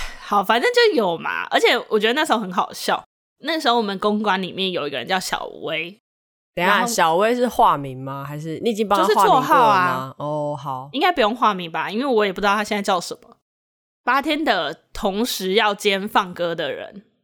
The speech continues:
Speaker 2: 天哪，也太累了吧。
Speaker 1: 因为有个店长，一个 bartender 啦，所以他也不会真的忙不过来，就那么小。
Speaker 2: OK，好。
Speaker 1: 只要小薇进来，我们就会放小薇。
Speaker 2: 白痴哦。<laughs> 你说黄品源的那首小薇。
Speaker 1: 对，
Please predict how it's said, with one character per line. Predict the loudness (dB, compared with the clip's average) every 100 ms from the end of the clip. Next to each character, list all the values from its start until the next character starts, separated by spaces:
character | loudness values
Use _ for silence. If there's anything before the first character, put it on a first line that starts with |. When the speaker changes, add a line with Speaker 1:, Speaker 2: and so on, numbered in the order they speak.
| _ _ _ _ _ _ -4
Speaker 2:
天 | 0
哪， | 2
也 | 2
太 | 2 4
累 | 4
了 | 2
吧。 | -2 -2 -2 -2
Speaker 1:
因 |
为 | 0
有 | 2 0
个 |
店 | 0 -2 0
长， | -2 -2
一 |
个 | -4 0
bartender | 0 0 -4 -6 -8 -8
啦， | -12 -8
所 | 0
以 | 0 0
他 | -2
也 | -2 -4
不 | -8
会 | -2 -2 0
真 | -4
的 | -4
忙 | -4
不 | 0
过 | 2
来， | 2
就 | 2 -4 -8 -4
那 | 2
么 | 2
小。 | 2 2 2 2 -2 -14 _ _ _ _ -2
Speaker 2:
OK， | -2 -2
好。 | -6 -8 -10 _ _ _ _ _ _
Speaker 1:
只 | 0
要 | 0
小 | 2 0
薇 | 0
进 | 0 -2 -2
来， | -6
我 | -6
们 | -2
就 | -2
会 |
放 | 0 -2
小 | -2 -8
薇。 | -8 -10 -12 _ _ _ _ _
Speaker 2:
白 | -2 -2
痴 | 0 0 2 4
哦。 | 6 6 6 6 4 2 0 -2
<laughs> | -2 0
你 |
说 | 2 4 2 0
黄 | 2 2 4
品 | 2 2
源 | 4 2
的 | 2
那 | 0
首 | -2 -8
小 | -6 -8 -8
薇。 | -8 2
Speaker 1:
对， | 4